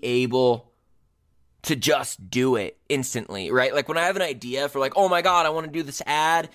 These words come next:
and then, like, I could have a webinar on this, like, I know I'm, like, six weeks away from having the webinar done and, like, the emails done and the funnel done and the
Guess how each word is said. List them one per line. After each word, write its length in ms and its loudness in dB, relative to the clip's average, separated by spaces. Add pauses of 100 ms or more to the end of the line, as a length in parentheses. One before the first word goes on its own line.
(220)
and 120 -6
then, 80 -4
like, 160 0
I 120 0
could 120 2
have 120 2
a 80 2
webinar 680 2 (380)
on 260 0
this, 420 -2
like, 220 2
I 120 0
know 320 2
I'm, 160 2
like, 180 -8
six 440 -10
weeks 260 -6
away 520 0 (260)
from 180 -2
having 460 -2
the 100 -2
webinar 520 0
done 400 0
and, 160 -6
like, 180 -8
the 200 -6
emails 640 -4
done 440 2
and 220 -8
the 60 -4
funnel 540 0
done 400 2
and 160 -4
the 200 0